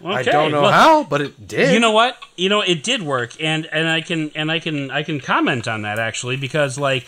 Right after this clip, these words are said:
Speaker 1: as I was editing that podcast, I was very fully prepared to just, like, cut out about a stuff. Maybe even, like, drop in and be like, you know, "Hey, audience, just so you know, this part was really boring, so I cut it out," you know.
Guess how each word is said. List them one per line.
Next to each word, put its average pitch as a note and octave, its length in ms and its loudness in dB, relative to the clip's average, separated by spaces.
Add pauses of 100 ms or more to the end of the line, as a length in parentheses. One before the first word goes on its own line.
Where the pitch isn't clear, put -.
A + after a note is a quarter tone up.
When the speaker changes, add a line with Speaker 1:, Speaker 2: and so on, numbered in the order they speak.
(300)
Speaker 1:
as F#3+ 280 4
I G#3 120 4
was E3+ 280 0
editing E3 500 -4
that B2 220 -4
podcast, F3+ 720 -4 (300)
I D#3+ 140 4
was F3 220 2
very A3+ 420 0
fully A#3 360 0
prepared E3+ 680 -2 (380)
to E3+ 260 2
just, F3 280 0
like, F3 260 2 (300)
cut F#3+ 240 2
out A3+ 200 4
about E3 240 0
a C3+ 60 -2
stuff. - 480 -4
Maybe C#4+ 280 0
even, B3+ 340 0
like, G#3+ 220 2 (140)
drop F#3 400 2
in A#3 180 0
and D3 180 0
be D3+ 140 0
like, D3 300 0
you D3 60 -2
know, C#3 200 0
"Hey, F3 460 0 (420)
audience, D#3 560 0
just F#3+ 280 -6
so G3 60 -8
you D#3+ 180 -6
know, D#3 600 0 (240)
this A3 260 -4
part A3 220 4
was E3+ 180 0
really E3 240 0
boring, C#3 440 2
so C3+ 200 2
I C3 100 2
cut D3+ 200 2
it C3 100 -2
out," C3 240 2
you B2 80 -2
know. A#2+ 200 -2